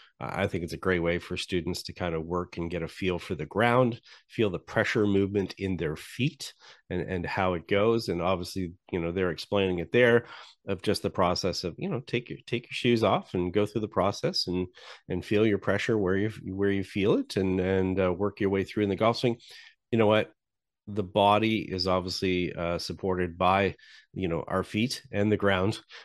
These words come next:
and the, the movement of that, that pressure movement, uh, is super, super important in the golf swing. So being more aware of it is super important. And, you know, as they,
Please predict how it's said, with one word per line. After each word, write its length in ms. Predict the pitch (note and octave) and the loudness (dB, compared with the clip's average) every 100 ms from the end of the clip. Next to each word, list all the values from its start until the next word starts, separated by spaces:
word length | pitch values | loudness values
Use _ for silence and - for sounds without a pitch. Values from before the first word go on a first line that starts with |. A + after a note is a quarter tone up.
| _ | _
and 380 | F2+ F#2 F2+ F2 F2 | -4 -2 -2 -4 -4
the, 260 | G2+ G2 D#2+ F2+ | 0 0 0 -4
the 120 | G2 | -2
movement 420 | G2+ A2+ A2 F#2+ | 2 4 4 2
of 100 | F#2+ | 0
that, 200 | F2+ F2 - | -2 -4 -6
that 240 | F2+ F2 - | -6 -6 0
pressure 320 | G2 F#2 F#2+ | 0 0 -2
movement, 500 | F2+ F2+ F2+ E2+ - - | -2 -2 -2 -6 -10 -10
uh, 240 | E2+ E2 D#2 | -6 -4 -6
is 280 | - F#2 - | -6 -6 -4
super, 220 | G#2 F#2+ | -6 -6
super 300 | F#2+ G2 F2+ | -6 -6 -4
important 420 | F2 - F2 C#2+ | -4 -4 -4 -4
in 80 | F2 | -4
the 80 | D#2+ | -4
golf 300 | E2+ E2+ D#2+ | -2 -2 -2
swing. 320 | - E2+ D2+ | -8 -8 -8
So 320 | - F2+ D#2 - - _ G#2+ | -6 -4 -4 -8 -20 _ 0
being 360 | A2 B2+ C3 A#2 | 4 8 8 6
more 260 | A2 A2 | 6 6
aware 320 | G2+ F#2 F#2 | 4 2 2
of 120 | A2+ C3 | 2 2
it 180 | E3+ - _ | 0 -4 _
is 180 | F2+ - | -12 -6
super 320 | G#2+ - F2+ | -6 -2 -2
important. 600 | E2 - F2+ - F2+ - - | -2 -2 -4 -2 -6 -8 -8
And, 340 | F2+ E2 D#2+ - _ _ | -6 -6 -8 -14 _ _
you 80 | F2 | -10
know, 120 | D#2+ - _ _ - | -10 -12 _ _ -8
as 220 | F#2 F#2+ | -4 -2
they, 240 | F#2+ F#2 | -2 -2